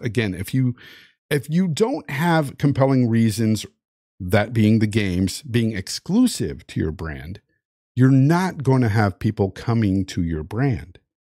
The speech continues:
You're going to have people, a lot of people out there that may own a PlayStation or a P C, just say, "I'll just wait till it comes to," or, or, or not even comes to, "I'm getting that day and date.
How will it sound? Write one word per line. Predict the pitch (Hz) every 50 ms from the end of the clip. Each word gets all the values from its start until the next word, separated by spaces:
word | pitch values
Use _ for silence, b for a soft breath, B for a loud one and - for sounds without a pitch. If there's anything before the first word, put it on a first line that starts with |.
| _ _ _ _ _ _ -
You're | 131 147 147
going | 131 104 135 165 185 196 208 180
to | - 160
have | 147 143 143 143 131 -
people, | - 160 143 127 - 131 117 113 107 B B B B B B B B B
a | -
lot | 80 87 110 135
of | 160
people | 135 185 185 180 180
out | 175 180 -
there | 175 170
that | 165 160 - - _ -
may | 160 160 185 202 -
own | - 185 240 247
a | 220
PlayStation | - - 151 127 104 - - 95 82 - - 67 67 - _ _
or | - 240 285 320
a | 302 208
P | - 202 185
C, | 143 - - 120 101 87 87 - _ -
just | - 214 190 -
say, | - 196 185 175 151 _ _ _ -
"I'll | 190 202
just | - 202 185 - -
wait | 170 160 147 -
till | - 151 143
it | 135 127
comes | - 131 123 120 - -
to," | - - 110 107 104 104 107 110 - _ _ -
or, | - 117
or, | - - 147 156 -
or | - 185 175 165
not | 160 156 180 226
even | 226 196 185 156 123
comes | - - 226 262 262 -
to, | - 170 139 127 B B B B B
"I'm | - 247 285
getting | 285 285 - 156 160
that | 160 165 165
day | 160 180 208
and | 202 202 190
date. | 233 277 302 262 202 -